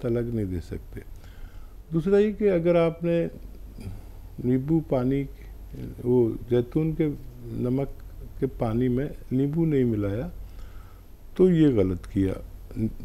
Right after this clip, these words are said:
उसमें नींबू मिलाकर देना चाहिए ताकि पथरी, गूलड़ के पत्ते वाले नुस्खे में तो ज़्यादा काम करता है। मेरी दुआ है कि उनकी पथरी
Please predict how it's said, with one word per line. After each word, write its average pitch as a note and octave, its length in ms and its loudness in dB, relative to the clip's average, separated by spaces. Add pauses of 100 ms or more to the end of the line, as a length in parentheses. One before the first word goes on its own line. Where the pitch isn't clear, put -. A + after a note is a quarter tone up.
(400)
उसमें C#3 300 0
नींबू C3 360 4
मिलाकर A#2 480 4
देना G2 340 0
चाहिए G#2 320 -2
ताकि - 380 -4
पथरी, G#2+ 480 -2 (760)
गूलड़ D3+ 460 6
के C#3+ 320 0
पत्ते - 540 0
वाले A#2 260 4
नुस्खे A2 340 -2
में C3 220 -2
तो C#3 400 2
ज़्यादा A#2 340 4
काम F#2 340 -2
करता F2+ 440 -4
है। A2 120 -8 (800)
मेरी F#3 120 4
दुआ F#3+ 300 8
है F#3+ 100 4
कि F3+ 140 4
उनकी D3+ 300 2
पथरी C3 500 2